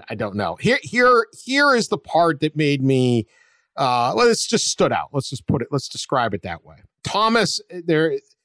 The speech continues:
those arguments basically saying that argument is disingenuous to Thomas. There is no such thing as half support. Either you back her fully as a woman or you don't.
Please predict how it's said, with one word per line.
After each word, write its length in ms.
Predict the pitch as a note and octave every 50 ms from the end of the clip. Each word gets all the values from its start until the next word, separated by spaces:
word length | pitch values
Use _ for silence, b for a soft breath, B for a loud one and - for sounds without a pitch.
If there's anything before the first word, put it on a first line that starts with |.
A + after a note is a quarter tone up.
| _ -
those 320 | C#3+ D3 F3 G#3+ A#3+ F#3
arguments 520 | F#3+ G#3 F#3+ F#3 F3+ E3 E3+ E3 D#3+ D3 -
basically 300 | D#3+ D3+ C#3+ - D3 C3
saying 280 | - C#3+ C3 B2 A#2+
that 200 | A#2 D3 D#3+ E3+
argument 340 | E3 D#3+ D#3 D3 D3 D3 C3+
is 120 | B2+ A#2 A2
disingenuous 840 | A#2+ A#2+ F#3 G3+ - G#3 G3+ E3+ - E3 D3+ D3+ D3+ D3 C#3 B2 -
to 120 | - - B2+
Thomas. 560 | - - - F3 F#3 D3 G#2 - - - -
There 180 | - C3+ C3
is 120 | B2 A2+ G#2+
no 220 | B2+ C3+ D3+ F3+
such 280 | F3+ - F3+ E3 - -
thing 160 | E3+ D3+ C#3
as 120 | C3+ - - -
half 240 | - D3 C#3 C#3
support. 540 | - - - C#3 - - A2 D#3+ A2+ F2+ - _ _ _ -
Either 180 | D#3+ D#3 C#3
you 180 | C#3+ C3 C3+ A#2+
back 360 | G#2 - C#3 C3 F3 F#3+ - -
her 140 | - A#3 A#3+ - _
fully 320 | - G3+ F#3+ F#3+ G3+ G#3 G3+
as 100 | F3+ D#3+
a 80 | G3
woman 320 | F3 D#3 D#3+ D#3+ D#3+ D#3+ F#3+ -
or 160 | C#3+ C#3+ C#3
you 240 | B2+ C#3 C#3 C#3+ D#3 D3 -
don't. 480 | - A3 A3+ F#3+ G#2 - - - -